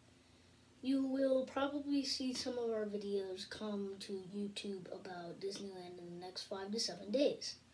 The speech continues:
If they're not, nine to ten. We are editing and uploading our videos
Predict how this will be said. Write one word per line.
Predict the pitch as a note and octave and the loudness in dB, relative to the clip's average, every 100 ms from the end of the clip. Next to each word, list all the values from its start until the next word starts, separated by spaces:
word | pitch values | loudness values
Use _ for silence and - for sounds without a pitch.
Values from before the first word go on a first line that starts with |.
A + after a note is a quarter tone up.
| - - - | -20 -20 -12
If | - G#3 | -6 -4
they're | G#3 F#3+ | -4 -2
not, | G#3 C#4 D#4 - - - - - | 4 6 6 2 -16 -20 -20 -4
nine | C4+ B3 A3+ | 0 4 4
to | |
ten. | G#3 G#3+ - - - - - - - - - - | 4 2 -6 -14 -20 -20 -20 -20 -20 -20 -12 0
We | C4 | 4
are | C4+ A#3+ - | 6 6 4
editing | B3 C#4 B3 C#4+ C4+ | 4 4 2 4 4
and | G#3+ | 2
uploading | B3+ C4 G#3+ G#3+ G#3 | 0 2 4 2 0
our | G3+ G3 | -2 0
videos | G#3 G#3 G3+ G3 F#3+ - | 0 2 0 -2 -4 -8